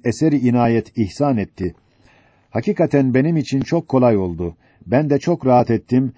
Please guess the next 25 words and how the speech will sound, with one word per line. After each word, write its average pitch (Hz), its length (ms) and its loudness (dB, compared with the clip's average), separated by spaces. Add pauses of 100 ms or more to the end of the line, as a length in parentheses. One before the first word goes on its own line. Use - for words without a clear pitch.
(140)
ve 110 140 0
çok 135 240 -4
zatlara 120 580 0
az 143 240 -2
bir 139 80 0
zamanda 117 560 0
kuvve-i 127 380 2
maneviye 113 720 2 (400)
ve 120 140 0
Kur'an-ı 139 420 -2
Hakîm'in 131 480 0
hakkaniyetine 123 840 2
göz 131 380 0
ile 123 180 2
görünecek 117 680 0
emareler 110 500 0
gösteriyordum. 95 920 -2 (520)
Hatta 139 400 0
çok 175 260 -2
muannitlerin 139 760 2
inadı 127 360 2
kırıldı. 95 480 -2 (280)
Çok 151 260 -4
dinsizler 131 600 2
de 113 200 2